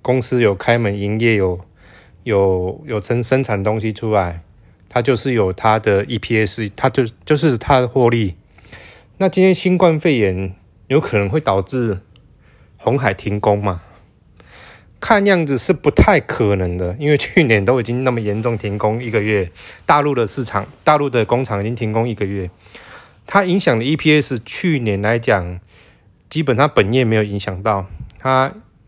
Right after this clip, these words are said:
从E P S从八块变七块，去年的一个营收变七块，但是也就影响，最严重停工一个月也就影响一块钱的E P S，但是这个一，一块钱E P S，实际上它就来讲，它也不是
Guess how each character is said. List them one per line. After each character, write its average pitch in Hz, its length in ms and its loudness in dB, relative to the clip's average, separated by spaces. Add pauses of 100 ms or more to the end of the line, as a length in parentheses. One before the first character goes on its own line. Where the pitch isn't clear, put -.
(460)
从 120 400 0
E 143 100 -6
P 139 220 2
S 113 80 -10
从 110 240 -2
八 123 180 2
块 131 100 -4
变 120 160 -2
七 113 200 -6
块， 117 180 0
去 139 140 -2
年 98 260 -2 (600)
的 110 340 2
一 117 100 -6
个 117 140 -2
营 107 160 -4
收 120 140 -4
变 117 180 -4
七 107 180 -6
块， 95 280 -4 (720)
但 202 160 4
是 - 420 -2
也 127 140 -2
就 180 180 2
影 151 240 -2
响， 113 240 0
最 220 200 4
严 180 140 4
重 185 300 2 (460)
停 147 160 0
工 175 160 2
一 156 100 2
个 139 160 4
月 143 180 2
也 104 200 0
就 156 180 -4
影 123 220 -4
响 101 240 -4
一 - 80 -8
块 131 200 0
钱 104 160 -6
的 95 60 -6
E 107 60 -6
P 110 160 -2
S， 123 260 -10
但 208 100 4
是 180 60 -2
这 196 140 2
个 196 40 0
一， 196 60 0 (240)
一 160 60 -4
块 180 180 4
钱 131 160 -4
E 143 80 0
P 156 160 4
S， 131 140 0
实 143 200 -4
际 147 140 -2
上 151 180 0
它 143 200 2
就 135 200 2
来 123 120 6
讲， 95 240 -2
它 123 100 2
也 127 80 4
不 104 100 -4
是 107 280 -2